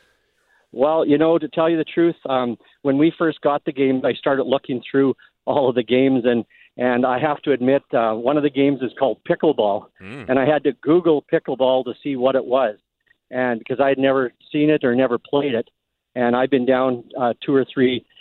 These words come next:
Speaker 1: days watching it, and, and these people are very, very good athletes. Like, they're amazing. And, uh,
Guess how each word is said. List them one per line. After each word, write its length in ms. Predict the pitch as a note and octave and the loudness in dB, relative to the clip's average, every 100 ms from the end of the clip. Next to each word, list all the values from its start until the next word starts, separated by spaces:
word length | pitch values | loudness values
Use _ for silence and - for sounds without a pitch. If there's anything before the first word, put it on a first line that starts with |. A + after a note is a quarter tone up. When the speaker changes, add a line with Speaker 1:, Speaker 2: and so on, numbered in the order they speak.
| - _ | -20 _
Speaker 1:
days 320 | C#3 C#3 C#3 B2 | 2 4 4 2
watching 500 | B2 C3+ C#3+ D#3+ C3+ | 0 0 -2 -2 0
it, 160 | B2+ - | 0 -2
and, 300 | C3+ B2+ B2 A#2+ C3+ | -4 -2 -2 -4 -2
and 220 | C3 B2+ | 0 2
these 180 | F3+ F3+ - | 2 0 0
people 360 | F3 E3+ D3 C3 | 0 2 2 2
are 280 | B2 A#2+ - _ _ _ _ | 0 -2 -6 _ _ _ _
very, 340 | D3 E3 E3 D3+ | 0 2 0 0
very 320 | C3+ C#3+ C#3 | 0 0 0
good 220 | B2+ C3 | 0 0
athletes. 520 | B2+ C3 - A#2+ A2 _ | 2 0 -4 -8 -8 _
Like, 200 | A#2+ A#2 - | -6 -6 -4
they're 180 | C3+ C#3 | -2 -2
amazing. 720 | A#2+ C3 D3+ C#3+ C3 G#2+ - _ _ | 0 0 0 0 -2 -2 -12 _ _
And, 380 | C3 C#3 C#3 C3+ | -2 0 2 4
uh, 200 | C#3 C3 | 4 2